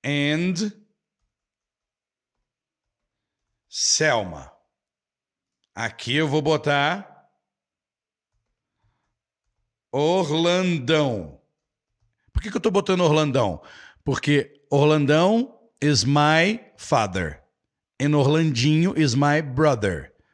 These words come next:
Orlandinho is Orlandão's son too. Ok?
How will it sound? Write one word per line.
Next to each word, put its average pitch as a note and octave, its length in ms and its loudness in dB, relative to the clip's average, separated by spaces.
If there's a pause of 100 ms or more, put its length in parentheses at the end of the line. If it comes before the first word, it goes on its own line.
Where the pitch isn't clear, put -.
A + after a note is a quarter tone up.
(120)
Orlandinho C3 840 0
is C#3+ 180 0
Orlandão's C#3 880 0 (220)
son D#3 580 2
too. E3 380 -2 (1040)
Ok? D#3 500 -2